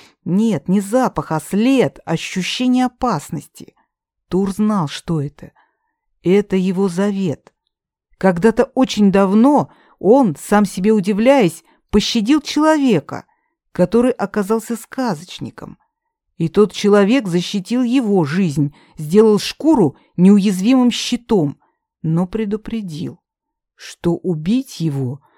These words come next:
может тот, кто умер уже, но ожил. И вот Тур учуял его прямо перед собой. Да,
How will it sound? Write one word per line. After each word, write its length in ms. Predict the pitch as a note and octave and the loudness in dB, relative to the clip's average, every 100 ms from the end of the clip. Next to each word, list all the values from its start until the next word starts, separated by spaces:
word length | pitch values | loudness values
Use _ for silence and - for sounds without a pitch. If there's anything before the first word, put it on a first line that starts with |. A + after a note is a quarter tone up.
| _ | _
может 480 | E3+ F3 G3 G3 F#3+ | 2 4 4 4 -2
тот, 240 | A#3 A#3 - | 2 2 0
кто 400 | - F3+ - _ - | -2 -2 -2 _ -4
умер 400 | C4+ C#4 F3+ D3+ | 0 4 4 2
уже, 400 | D3 D#3 D#3+ - _ _ | 0 0 0 -2 _ _
но 320 | F3 A3 - _ | 2 2 0 _
ожил. 600 | C4 A#3+ C#3+ C3+ - _ _ _ _ _ _ | 4 4 4 0 -12 _ _ _ _ _ _
И 180 | E3 C#3+ | -4 -2
вот 540 | B2 B2+ F3 G#3+ - _ _ _ _ _ - | -4 -2 0 0 -4 _ _ _ _ _ -4
Тур 320 | E3 E3+ - _ _ _ | -2 -4 -8 _ _ _
учуял 600 | F#3+ F3+ - G#3 F3+ B2+ | -8 -8 -4 0 0 0
его 440 | B2+ C#3+ C3+ B2+ A#2+ _ _ _ _ _ _ | 0 -2 -2 -4 -8 _ _ _ _ _ _
прямо 540 | D#3+ D#3 D#3 F3+ F3+ | -6 -4 -2 0 -2
перед 360 | F3 F3+ F3 E3+ | -2 -2 -2 -6
собой. 800 | - - E3+ D#3+ E3+ E3 D3+ - _ _ _ _ _ _ _ | -8 -6 -6 -4 -4 -4 -4 -8 _ _ _ _ _ _ _
Да, 540 | E3 E3+ A#3+ G3 C#3 | 0 4 4 4 0